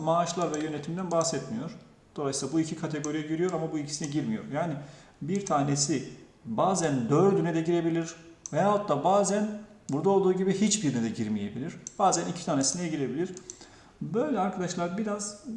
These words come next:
yaklaşık işte bir bin tane falan okumanız lazım. Şöyle ekonomi kötü gibi bir kategoriye baktığınız zaman mesela şöyle toplam işte en azından bu kategoride iki yüze yakın. Şuna baktığınız zaman yine iki yüze yakın.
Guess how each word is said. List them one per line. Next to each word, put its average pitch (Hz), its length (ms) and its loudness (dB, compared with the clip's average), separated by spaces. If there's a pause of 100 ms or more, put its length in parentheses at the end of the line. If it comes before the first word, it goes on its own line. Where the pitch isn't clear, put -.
yaklaşık 160 440 -4
işte 143 200 -6
bir 143 100 -4
bin 165 180 -2
tane 147 240 -2
falan 151 180 0
okumanız 135 460 -2
lazım. 113 320 -4 (240)
Şöyle 147 300 -2 (600)
ekonomi 151 460 -6
kötü 147 500 -2
gibi 143 260 -2
bir 151 160 -2 (300)
kategoriye 143 540 -2
baktığınız 151 500 0
zaman 107 260 -2
mesela 190 240 -8
şöyle 127 300 -6
toplam 135 400 -2
işte - 160 -8
en 143 140 -2
azından 120 440 -2
bu 160 60 -4
kategoride 135 640 -6
iki - 240 -8
yüze 139 180 0
yakın. 117 340 0 (800)
Şuna 165 300 0
baktığınız 139 360 0
zaman 139 180 0
yine 143 220 0
iki - 300 -6
yüze 131 200 2
yakın. 117 340 -2